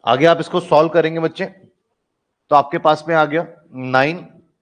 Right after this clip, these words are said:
and second आपके पास में रहेगा, तो, आ, ये तो आपको find करना है टू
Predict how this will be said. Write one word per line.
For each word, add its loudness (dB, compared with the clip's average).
and -8
second -2
आपके -2
पास -2
में -4
रहेगा, 0
तो, -6
आ, 2
ये -8
तो -2
आपको -6
find -4
करना -2
है -14
टू -12